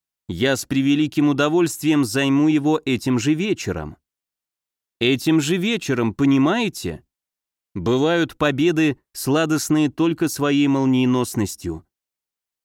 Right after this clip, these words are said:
Торжество такого человека, как барон де Луице над простой купчихой, после месяца другого усердных ухаживаний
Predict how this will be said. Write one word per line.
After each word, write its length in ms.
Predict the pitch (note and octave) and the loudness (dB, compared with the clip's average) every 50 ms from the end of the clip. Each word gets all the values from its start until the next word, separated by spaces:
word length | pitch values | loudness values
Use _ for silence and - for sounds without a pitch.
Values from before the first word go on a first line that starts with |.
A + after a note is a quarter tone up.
| _ _ _ | _ _ _
Торжество 580 | B2+ C3 B2 A2+ C3 D#3 D3 - - F3+ G#3 | 0 0 0 0 0 -2 -2 -2 -2 -2 0
такого 420 | F#3 - E3 D#3 - G3 F#3 F3 D#3 | 0 0 -2 0 2 2 2 2 0
человека, 640 | - - D#3+ D#3 D3+ D3 E3 F3+ D#3 - C#3+ A#2+ | 0 -2 0 0 2 2 2 0 0 -2 -4 -4
как 260 | - - C#3 C3+ A#2 | -2 -2 -2 -2 -2
барон 420 | A2+ C3+ C#3 C#3+ D#3 D#3 D3+ C3+ A2+ | -2 -2 0 0 2 2 0 0 2
де 80 | B2+ | 0
Луице 580 | C3 B2+ C3 C#3 D#3 D#3 D3 - - - C#3 C3 | 2 2 2 2 2 0 -2 -4 -6 -4 -2 0
над 220 | B2+ C3 B2 - | 0 0 -2 -4
простой 420 | - C3+ C3+ B2+ - - - D3 C3+ | -2 -2 -2 -2 -2 0 0 0 0
купчихой, 800 | - - C3 - - - - F#3+ G3 - - C3 G#2 F2 - _ _ _ _ _ _ _ _ | 0 -2 -4 -4 -6 -6 -4 -4 -4 -2 -2 -2 -2 -4 -6 _ _ _ _ _ _ _ _
после 340 | - C#3 C3+ - D3+ D#3 D#3 | -2 -2 -2 0 0 2 2
месяца 480 | D#3+ E3 E3 - - D3+ C3 - D3+ | 4 2 2 2 0 -2 -2 -2 -2
другого 420 | C3+ C#3 D3 D3 C#3+ D3+ D3+ C#3 C#3+ | 0 0 0 0 2 0 2 2 2
усердных 640 | C#3 B2+ - - - D3 C#3+ B2 B2 C#3 C3 - - | 2 0 0 0 -2 -2 0 0 -2 -2 -2 -2 -4
ухаживаний 800 | C3+ - - C#3+ C#3+ C3+ A2 B2+ B2 C3 B2+ B2+ B2 A#2+ A2 | -4 -2 -2 -2 0 0 0 -2 0 0 2 2 2 0 -2